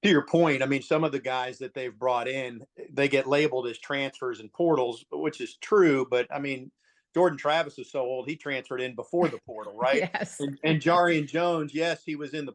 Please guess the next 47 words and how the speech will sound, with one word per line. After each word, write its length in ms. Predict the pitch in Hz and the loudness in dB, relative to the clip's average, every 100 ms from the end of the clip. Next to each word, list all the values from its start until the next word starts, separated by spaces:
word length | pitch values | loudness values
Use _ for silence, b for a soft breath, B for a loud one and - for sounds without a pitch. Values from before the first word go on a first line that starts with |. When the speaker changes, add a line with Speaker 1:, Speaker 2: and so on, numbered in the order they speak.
| - | -4
Speaker 1:
portal, 440 | 170 156 143 135 | -2 0 0 -2
and 140 | 123 117 | -4 -4
Fabian 400 | 151 135 123 120 | -6 -6 -12 -2
Lovett, 360 | 156 151 127 | -2 0 -4
but 120 | 135 131 | -10 -8
really 220 | 185 156 | -4 -4
those 200 | 139 123 | -6 -4
guys 240 | 135 127 | -2 -2
got 180 | 117 120 | -2 -6
developed 460 | 110 107 135 123 - | -6 -4 -4 -4 -10
at 80 | 117 | -18
F 120 | 110 110 | -18 -20
S 140 | 104 151 | -12 -8
U, 220 | 143 131 | -6 -6
and 100 | 120 | -4
now 160 | 135 | -2
they're 80 | 139 | -2
gonna 160 | 127 117 | -4 -12
sign 320 | - 127 120 | -10 -8 -8
a, 120 | 107 _ _ _ _ _ | -10 _ _ _ _ _
a 80 | 127 | -8
top 260 | - 135 - | -2 -2 2
five 220 | 123 113 | 0 0
class 340 | 135 131 127 | 0 -2 -2
next 220 | 123 113 - | -8 -10 -8
week 180 | 120 | -8
in 80 | 113 | -8
terms 280 | 127 120 104 | -6 -6 -6
of 100 | 104 | 0
freshmen. 420 | 127 139 - 110 B B | 2 2 0 -8 B B
I 60 | 170 | 2
wanna 140 | 226 | 4
go 60 | 202 | 4
back 140 | 180 | 2
to 80 | 151 | 0
the 60 | 139 | -8
point 200 | 160 143 | -6 -4
you 120 | 156 | -2
made 240 | 135 131 | -2 -4
about, 340 | 113 123 123 120 - | -4 -2 -4 -4 -12
because 340 | 131 156 127 | -6 -4 -4
we're 180 | 120 175 | -2 0
the 160 | 160 131 | 0 -2
F 120 | 135 | -2
S 160 | 123 - | -4 -4
U 100 | 165 | -4
guys, 400 | 123 117 131 | -2 -2 -4